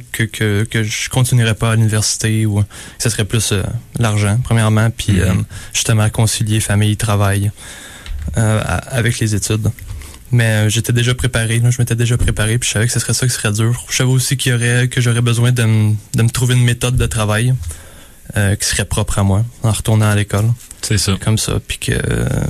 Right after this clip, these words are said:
Speaker 1: faudrait que je développe là-dessus.
Speaker 2: J'ai envie que c'est, j'ai envie de dire, c'est plus difficile de trouver une méthode de travail, là, encore
Speaker 1: Ben,
Speaker 2: une
Speaker 1: je
Speaker 2: fois.
Speaker 1: pense que j'ai trouvé de quoi qui, qui, qui, qui m'allait bien, là. C'est sûr que je pourrais la peaufiner encore, mais à date, ça, ma première session a bien été.
Speaker 2: Ça, ouais, ouais,
Speaker 1: Puis,
Speaker 2: non, absolument.
Speaker 1: euh,
Speaker 2: Ça ressemble à des, c'est, c'est quoi ta méthode de travail, t'as ?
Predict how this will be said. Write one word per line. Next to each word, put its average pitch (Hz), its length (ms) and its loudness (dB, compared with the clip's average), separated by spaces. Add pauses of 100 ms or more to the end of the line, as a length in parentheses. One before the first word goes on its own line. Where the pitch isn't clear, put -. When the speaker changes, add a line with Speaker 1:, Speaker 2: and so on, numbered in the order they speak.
(120)
Speaker 1:
faudrait 117 240 -4
que 110 140 0
je 104 60 0
développe 104 320 0
là-dessus. 107 300 -2 (280)
Speaker 2:
J'ai 107 140 2
envie 107 180 0
que 127 60 -2
c'est, 113 200 0
j'ai 98 100 0
envie 95 120 2
de 95 60 0
dire, 123 120 0
c'est 107 120 -2
plus 107 180 0
difficile 98 460 0
de 87 80 0
trouver 90 220 0
une 90 60 4
méthode 90 280 0
de 90 80 0
travail, 92 440 0
là, 87 120 2
encore 85 260 2
Speaker 1:
Ben, 123 60 2
Speaker 2:
une 120 60 2
Speaker 1:
je - 40 0
Speaker 2:
fois. - 80 -2
Speaker 1:
pense 135 100 2
que 151 60 0
j'ai 143 60 0
trouvé 127 180 0
de 123 60 -4
quoi 143 100 -2
qui, 127 240 -2
qui, 127 180 -2
qui, - 180 -8
qui - 120 -2
m'allait 127 260 2
bien, 120 280 0
là. 190 100 0
C'est 139 100 0
sûr 156 140 0
que 139 60 -2
je - 60 -6
pourrais 127 160 0
la 120 100 0
peaufiner 131 360 0
encore, 123 360 0
mais 127 60 2
à 107 100 2
date, 120 160 -2
ça, 101 220 -2
ma 104 140 2
première 123 240 2
session 127 260 0
a 139 40 4
bien 107 160 4
été. 113 240 0 (220)
Speaker 2:
Ça, 107 260 -4
ouais, 104 140 2
ouais, 104 140 2
Speaker 1:
Puis, 101 80 2
Speaker 2:
non, 107 120 2
absolument. 98 340 2
Speaker 1:
euh, 107 40 2
Speaker 2:
Ça 98 100 2
ressemble 98 300 2
à - 20 0
des, 95 380 -2
c'est, - 240 -6
c'est - 140 -2
quoi 110 120 0
ta 104 120 0
méthode 92 280 0
de 90 100 0
travail, 98 400 2
t'as ? 92 120 -4